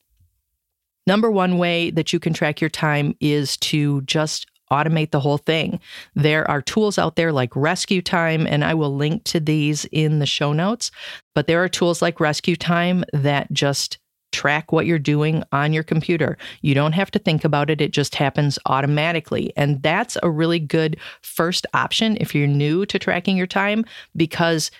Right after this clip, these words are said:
you're probably gonna forget to start the clock or turn the clock off, and we'll get to that in a minute. I know I've done that and left a timer running forever. So Rescue Time is a really good option because you don't have to think about it.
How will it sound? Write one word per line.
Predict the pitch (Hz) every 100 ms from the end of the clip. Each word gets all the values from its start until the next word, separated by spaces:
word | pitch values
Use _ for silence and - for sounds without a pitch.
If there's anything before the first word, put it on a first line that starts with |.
| -
you're | 156
probably | - 160 165 156
gonna | 151 139
forget | 143 139 143 - -
to | - 139 135 135
start | - - 139 -
the |
clock | - 147 147 151 -
or | - -
turn | - 165
the | 151
clock | 151 147 147
off, | 143 147 147 -
and | 139 139
we'll | 143
get | 147
to | -
that | 143 139
in |
a | 147
minute. | 143 143 - - - -
I | 147
know | 156 143
I've | 143 -
done | 147 147
that | 143 143 -
and | 135 135 131 135
left | 143 -
a |
timer | - 143 139
running | 139 139 139
forever. | 139 143 143 139 143 _ _ -
So | - 156
Rescue | 151 160 - 233
Time | 185 151 147 - - - -
is | 170
a | 180
really | 175 165
good | 156 147
option | 139 - 147 143
because | - 147 156 139 127
you | 151
don't | 143 139
have | 131 131
to | -
think | - 139 135
about | 139 127
it. | 123